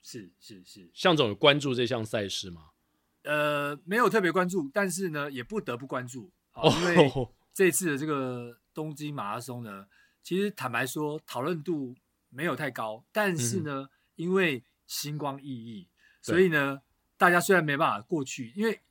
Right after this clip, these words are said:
Speaker 1: 过去的时候讨论度就会高啦，哦，你知道吧？但是呢，
Speaker 2: 你说有跑者去现场？
Speaker 1: 对，有跑者去的话，讨论度就一定会高。但是呢，
Speaker 2: 嗯。
Speaker 1: 因为今年呢，有很多的大咖参加，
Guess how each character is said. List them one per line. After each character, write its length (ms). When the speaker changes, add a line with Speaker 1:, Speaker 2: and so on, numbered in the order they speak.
Speaker 1:
过 180
去 140
的 80
时 80
候 140
讨 160
论 200
度 100
就 80
会 120
高 240
啦， 80
哦， 140
你 80
知 100
道 160
吧？ 160
但 120
是 120
呢， 60
Speaker 2:
你 60
说 80
有 80
跑 240
者 180
去 200
现 100
场？ 20
Speaker 1:
对， 40
有 100
跑 140
者 100
去 160
的 120
话， 220
讨 140
论 100
度 100
就 140
一 40
定 80
会 120
高。 340
但 180
是 140
呢， 140
Speaker 2:
嗯。 60
Speaker 1:
因 80
为 100
今 280
年 240
呢， 160
有 140
很 260
多 140
的 60
大 260
咖 220
参 200
加， 200